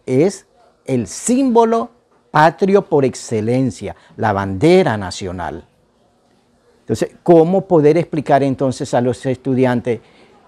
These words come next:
Si ven una bandera de un partido y la bandera nacional, tienden a confundir, entonces, ¿qué, qué, qué es patriotismo?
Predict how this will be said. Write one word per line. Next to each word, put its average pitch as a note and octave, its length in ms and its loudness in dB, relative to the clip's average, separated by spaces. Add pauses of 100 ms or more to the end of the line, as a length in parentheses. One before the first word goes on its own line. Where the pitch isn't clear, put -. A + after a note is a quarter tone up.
(180)
Si - 260 0
ven G3+ 260 4
una A3+ 180 4
bandera F3 480 4
de C#3 120 4
un G3 160 2
partido E3+ 500 2
y D#3+ 80 -2
la C#3+ 140 4
bandera D#3+ 400 0
nacional, E3 640 2 (720)
tienden F#3+ 320 4
a G3 100 4
confundir, F3+ 540 2
entonces, D#3 580 0 (100)
¿qué, D#3+ 380 0
qué, E3+ 320 0
qué F3+ 280 2
es - 360 -8 (720)
patriotismo? C3 800 0